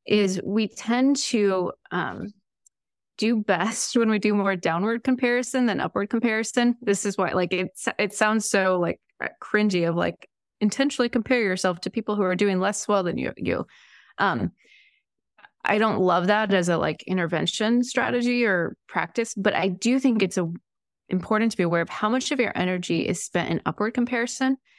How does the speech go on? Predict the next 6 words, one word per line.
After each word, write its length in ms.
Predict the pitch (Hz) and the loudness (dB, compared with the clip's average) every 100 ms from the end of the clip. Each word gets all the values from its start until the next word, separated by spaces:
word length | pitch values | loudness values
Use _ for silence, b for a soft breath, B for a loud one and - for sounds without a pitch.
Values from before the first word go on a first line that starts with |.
| b | b
And 100 | 214 | 0
on, 140 | 208 - | 0 0
social 340 | 311 320 240 | -2 2 4
media 440 | 202 202 226 175 - | 4 4 2 2 0
is 320 | - 180 151 - _ _ - | -2 -2 -4 -12 _ _ 0
built 600 | 190 233 196 - - | 2 2 -2 -6 -12